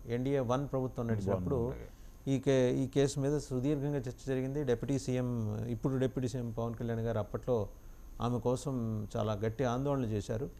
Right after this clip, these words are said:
Speaker 2: అవును.
Speaker 1: సరే, మధ్యలో వైసీపీ ప్రభుత్వం వచ్చింది, ఆ కేసును తీసి పక్కన పడేసింది.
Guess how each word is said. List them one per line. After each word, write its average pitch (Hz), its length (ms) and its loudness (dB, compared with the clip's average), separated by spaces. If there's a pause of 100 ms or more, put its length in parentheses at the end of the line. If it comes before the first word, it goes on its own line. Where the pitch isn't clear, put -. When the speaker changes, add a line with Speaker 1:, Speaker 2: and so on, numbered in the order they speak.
(180)
Speaker 2:
అవును. 87 140 2
Speaker 1:
సరే, 147 140 6
మధ్యలో 139 380 4
వైసీపీ 139 340 2
ప్రభుత్వం 131 380 0
వచ్చింది, 139 320 -4
ఆ 135 60 0
కేసును 123 360 -2
తీసి 113 220 -4
పక్కన 127 200 -2
పడేసింది. 113 540 -2